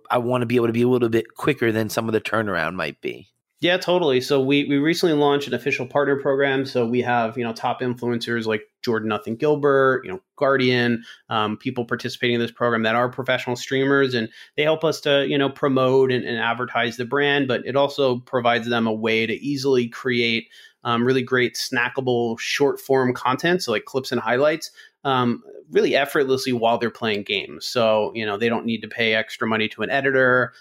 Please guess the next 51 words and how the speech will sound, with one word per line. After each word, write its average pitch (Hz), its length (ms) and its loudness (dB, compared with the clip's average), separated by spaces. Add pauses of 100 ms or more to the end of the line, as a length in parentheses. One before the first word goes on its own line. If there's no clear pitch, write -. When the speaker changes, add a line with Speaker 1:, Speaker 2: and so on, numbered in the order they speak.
(140)
Speaker 2:
They 120 80 0
don't 117 140 -2
need 113 100 -2
to 110 60 -4
spend 117 260 -4
their 110 160 -2
own 120 220 2
time, 120 340 0
which 123 160 0
is 131 80 0
precious. - 540 -2
And 117 120 0
these 117 140 -2
guys 117 280 -2
can 120 120 -12
charge 113 260 -2
a 107 60 -8
lot 104 240 0
for - 80 -10
that 113 180 0
time. 110 340 -2 (300)
Um, 110 380 0
you 120 120 0
know, 107 120 2
the 113 100 -2
content 127 540 -2
essentially 127 420 -2
just 117 220 -6
is - 180 -14
created 123 480 -2
for 123 180 2
them 120 140 2
while 110 140 2
they're 110 80 0
playing 107 260 -2
the 104 60 -4
game. 156 340 2
And, 117 200 0 (280)
uh, 113 300 0
and 113 120 -2
then 113 280 0
that 131 140 2
makes 139 220 -2
for - 160 -4
great 120 460 0
engagement 113 460 -2
material 113 460 0
for 107 180 -6
social 104 400 -2
audiences. 107 600 -2
And, 104 180 -2